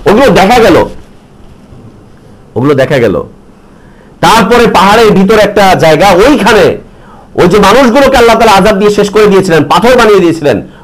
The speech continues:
কোনটা শুয়ে পড়ে আছে, কোনটা বসে আছে, কোনটা এমনি রয়েছে, কোনটা দেওয়ালের মধ্যে এইভাবে ঢেলান দেওয়া রয়েছে, ওই অবস্থাতে মারা গিয়েছে। আল্লাহ তাআলা ওদেরকে পাথর বানিয়ে এখন পর্যন্ত ওইভাবেই রেখে দিয়েছেন। আল্লাহ রাসূল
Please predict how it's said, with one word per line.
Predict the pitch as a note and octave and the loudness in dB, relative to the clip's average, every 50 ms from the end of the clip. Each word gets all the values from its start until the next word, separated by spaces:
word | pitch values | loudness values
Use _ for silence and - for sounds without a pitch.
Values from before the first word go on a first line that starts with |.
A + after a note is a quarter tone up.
| - - | -14 -6
কোনটা | - D3 D#3+ E3 D3+ C#3+ | -4 -2 -2 0 0 -2
শুয়ে | C3+ - - D3+ D#3 D3 | -4 -2 -2 -2 -2 0
পড়ে | - D3 C#3+ C#3 | 0 0 2 2
আছে, | C3 A#2+ - B2+ | 0 0 -2 -4
কোনটা | A#2 B2 C3+ C#3 C3 | -2 -2 -2 -2 -2
বসে | A#2 A2+ C#3 C#3 - C3+ | -2 -2 -4 -2 0 -2
আছে, | C3 C3 - B2 A2+ | -2 -2 -2 -6 -4
কোনটা | A#2 B2 B2+ A#2+ B2+ | -4 -4 -2 -2 -2
এমনি | B2+ B2+ C3+ | -2 0 -2
রয়েছে, | C3+ B2+ A#2 G2 - A2+ | -2 -2 -2 -4 -4 -6
কোনটা | G2+ - A2+ A#2 A2 B2 A2 F2+ D#2 - - - - - - - - F2+ | -4 -2 -4 -2 -2 -2 -4 -4 -10 -18 -20 -20 -20 -20 -20 -18 -10 -4
দেওয়ালের | A#2 C#3 C#3+ D3+ D#3 C#3 | -2 0 0 2 0 0
মধ্যে | C#3 C3+ - A#2 | 0 0 -2 -2
এইভাবে | A2+ A#2 B2 B2+ A#2 G2 - | 0 0 0 0 0 -2 -2
ঢেলান | G2 G#2 A#2+ C3 C3 B2 | -2 -2 0 0 0 0
দেওয়া | A#2+ A2+ G#2+ | 0 0 0
রয়েছে, | G2+ G2+ G2 F#2+ - - D#2 C2+ - - - - - - - - - - - - - - - - - - - - - - - - | 0 -2 -4 -6 -8 -10 -10 -10 -10 -18 -20 -20 -20 -20 -20 -20 -20 -20 -20 -20 -20 -20 -20 -20 -20 -20 -20 -20 -20 -20 -14 -8
ওই | - B2+ C#3 | -4 -2 -2
অবস্থাতে | C3+ C#3 C#3 - - D3 C#3 C#3+ | 0 -2 -4 -4 -6 -4 -4 -2
মারা | G#2+ G2+ G#2 G#2+ G2+ | -2 -2 -2 -2 -2
গিয়েছে। | G2 A#2 A#2+ - - D3 C#3+ | -2 -4 -6 -6 -8 -10 -8
আল্লাহ | - F2+ G2 G2 F#2 | -8 -6 -6 -6 -6
তাআলা | G2 G#2 G#2 | -6 -6 -6
ওদেরকে | G2+ F#2 F#2+ F2+ G#2 | -6 -8 -8 -12 -12
পাথর | F#2 - F2 F#2+ - B2+ | -12 -12 -12 -10 -10 -8
বানিয়ে | A2 G#2 G2 F#2+ D#2+ | -8 -6 -6 -6 -6
এখন | D2+ G#2+ - D3 C#3 | -8 -6 -6 -6 -6
পর্যন্ত | - A2+ G2+ F#2+ F2+ F2+ | -4 -6 -6 -6 -8 -6
ওইভাবেই | F2 F#2+ G2+ G#2 G2 F#2+ G2+ F#2 | -6 -4 -2 -2 -2 -4 -4 -6
রেখে | D#2 - - - | -6 -10 -12 -14
দিয়েছেন। | G1+ G1+ - - - - | -16 -16 -18 -18 -20 -20
আল্লাহ | - - | -20 -20
রাসূল | - - - - | -20 -20 -20 -20